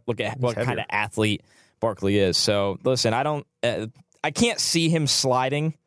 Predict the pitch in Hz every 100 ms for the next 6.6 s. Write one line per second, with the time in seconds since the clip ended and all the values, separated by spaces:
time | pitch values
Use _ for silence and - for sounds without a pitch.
0 | _ _ _ 151 143 127 143 135 131 123
1 | 113 123 123 - 135 135 135 135 135 139
2 | 120 120 113 101 123 113 98 110 101 117
3 | 117 107 110 107 120 123 120 127 123 131
4 | 127 143 143 - _ _ _ - 113 104
5 | 110 123 107 95 107 98 - 92 90 90
6 | 85 - 82 71 73 69